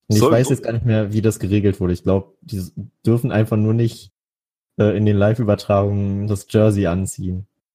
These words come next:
Speaker 1: Richtig dumm eigentlich.
Speaker 2: <laughs> Muss
Speaker 1: Also
Speaker 2: jetzt mit
Speaker 1: wirklich,
Speaker 2: dem normalen Shirt
Speaker 1: also,
Speaker 2: kommen.
Speaker 1: also wirklich Overwatch League übertreibt auch ganz gerne mal, äh, einfach,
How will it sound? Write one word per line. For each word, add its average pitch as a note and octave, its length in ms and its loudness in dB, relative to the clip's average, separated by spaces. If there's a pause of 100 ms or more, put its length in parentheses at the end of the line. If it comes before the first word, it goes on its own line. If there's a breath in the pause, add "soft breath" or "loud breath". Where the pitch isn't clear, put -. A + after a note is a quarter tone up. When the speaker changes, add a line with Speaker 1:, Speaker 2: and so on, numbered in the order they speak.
(100)
Speaker 1:
Richtig - 360 -2
dumm G2 200 0
eigentlich. E2+ 460 0
Speaker 2:
<laughs> - 760 -20
Muss A2+ 140 2
Speaker 1:
Also B2 100 4
Speaker 2:
jetzt D#3 140 2
mit - 0 -
Speaker 1:
wirklich, D#3 140 4
Speaker 2:
dem G2+ 80 -4
normalen G2+ 380 -10
Shirt - 180 -2
Speaker 1:
also, A2 220 4
Speaker 2:
kommen. G#2 180 -6 (340)
Speaker 1:
also G2 300 0
wirklich G#2 560 0
Overwatch G#2 640 0
League G2 500 -6 (1080)
übertreibt B2+ 580 0
auch G2+ 180 0
ganz G2+ 240 -4
gerne G2 240 -2
mal, G2 920 -4
äh, - 20 -14
einfach, G2 540 -4